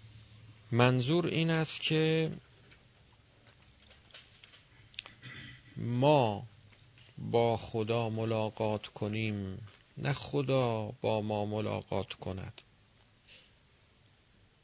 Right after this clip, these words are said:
ما خدا رو ببینیم، ما به خدا علم پیدا کنیم،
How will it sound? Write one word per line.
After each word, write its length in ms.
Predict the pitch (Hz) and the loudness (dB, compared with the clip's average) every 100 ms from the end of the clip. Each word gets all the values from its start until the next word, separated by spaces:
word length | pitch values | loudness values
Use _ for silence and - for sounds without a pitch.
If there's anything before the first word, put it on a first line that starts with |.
| _ - - _ _ - _ - _ _ _ _ _ _ _ _ _ _ _ - _ - | _ -20 -20 _ _ -20 _ -20 _ _ _ _ _ _ _ _ _ _ _ -20 _ -12
ما 440 | 107 110 127 160 | -6 0 2 2
خدا 440 | 131 123 120 117 113 | 0 -2 -2 -2 -2
رو 180 | 110 107 - | -4 -6 -4
ببینیم، 880 | 110 110 107 107 104 104 98 95 95 117 - _ _ _ _ _ _ - - | -2 0 -2 -4 -4 -6 -8 -10 -12 -16 -20 _ _ _ _ _ _ -20 -14
ما 380 | - 117 131 139 | -8 -4 -2 -2
به 160 | 127 | -2
خدا 440 | 123 120 113 117 113 | -4 -4 -2 -2 -2
علم 440 | - 117 113 110 | 0 0 0 -4
پیدا 480 | 110 110 107 110 107 | -6 -6 -4 -4 -6
کنیم، 480 | - 104 101 92 | -8 -10 -10 -10